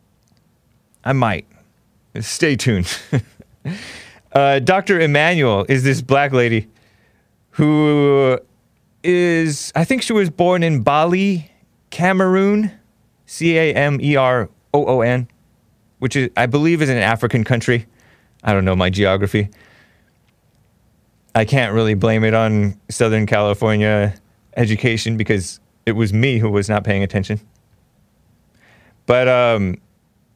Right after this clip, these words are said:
Doctor Emmanuel, according to Big Mama Jazz, Mamajas, um, Doctor Emmanuel attacked and censored for hydroxy, hydroxy,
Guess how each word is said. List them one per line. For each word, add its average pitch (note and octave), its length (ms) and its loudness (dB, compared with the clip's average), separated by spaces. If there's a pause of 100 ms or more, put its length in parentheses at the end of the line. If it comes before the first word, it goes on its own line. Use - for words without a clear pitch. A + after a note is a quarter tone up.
(400)
Doctor D#3 460 0
Emmanuel, E3 540 0
according C3+ 420 0
to C3+ 140 -2
Big B2 420 -2 (180)
Mama C3 360 0
Jazz, F2+ 720 -4 (1080)
Mamajas, A2 720 -2 (800)
um, G#2 580 0 (160)
Doctor D3+ 360 2
Emmanuel D#3 480 0
attacked D3+ 460 0
and D3 120 0
censored A#2+ 560 -2 (260)
for A2 200 -4
hydroxy, A2+ 680 -2 (320)
hydroxy, A#2+ 600 0